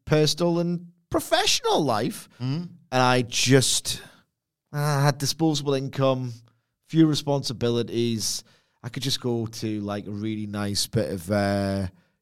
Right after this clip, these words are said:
Speaker 1: you know, Asian cuisine on a night in town, have a few
Speaker 2: Oh.
Speaker 1: beers. I just felt like, you know, free, free, and by my standards, a little bit easy. So I have a, a really kind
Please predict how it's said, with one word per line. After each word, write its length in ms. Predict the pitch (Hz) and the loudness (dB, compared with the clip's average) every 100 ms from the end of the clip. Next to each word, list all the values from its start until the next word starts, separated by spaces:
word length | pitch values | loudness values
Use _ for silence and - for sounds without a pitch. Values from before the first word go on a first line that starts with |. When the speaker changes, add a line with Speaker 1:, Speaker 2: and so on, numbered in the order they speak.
| - | -6
Speaker 1:
you 60 | |
know, 60 | 113 | 0
Asian 300 | 117 131 131 | 4 4 2
cuisine 340 | 131 113 123 | -4 0 0
on 140 | 117 113 | 0 -2
a 60 | |
night 240 | 101 95 95 _ _ _ _ _ _ _ | -4 -6 -8 _ _ _ _ _ _ _
in 140 | 135 | -6
town, 440 | 127 110 101 101 95 - | -2 -2 -2 -4 -8 -8
have 100 | 180 | -4
a 40 | 165 | -2
few 200 | - 123 | 0 0
Speaker 2:
Oh. 40 | |
Speaker 1:
beers. 440 | - 98 95 95 - _ _ _ _ _ _ | 0 -2 -2 -4 -8 _ _ _ _ _ _
I 60 | - | -4
just 160 | 170 170 | -2 0
felt 200 | 147 127 | 0 2
like, 320 | 113 110 - | 0 -2 -4
you 80 | 110 | -8
know, 220 | 87 82 - _ _ | -8 -12 -16 _ _
free, 480 | 147 160 165 165 147 120 - _ _ _ _ - | 4 8 8 8 2 -4 -12 _ _ _ _ -20
free, 440 | - 202 247 277 | -8 0 2 4
and 320 | 202 151 131 120 | 2 0 -2 0
by 140 | 135 | 2
my 200 | 135 135 | 2 -2
standards, 420 | 131 131 123 117 | -2 -4 -6 -4
a 40 | 123 | -2
little 140 | 180 | -2
bit 140 | 156 - | -2 -4
easy. 420 | 135 113 90 95 - - | -4 -2 -4 -8 -12 -12
So 180 | - 147 | 2 4
I 60 | |
have 200 | 170 165 | 4 2
a, 500 | 170 147 131 117 107 107 - _ _ | 2 2 2 2 -2 -6 -18 _ _
a 140 | 139 143 | 0 2
really 200 | 180 170 | 0 -4
kind 1080 | 175 - 151 170 175 151 120 95 82 - | -10 -4 0 0 0 -4 -6 -8 -10 -16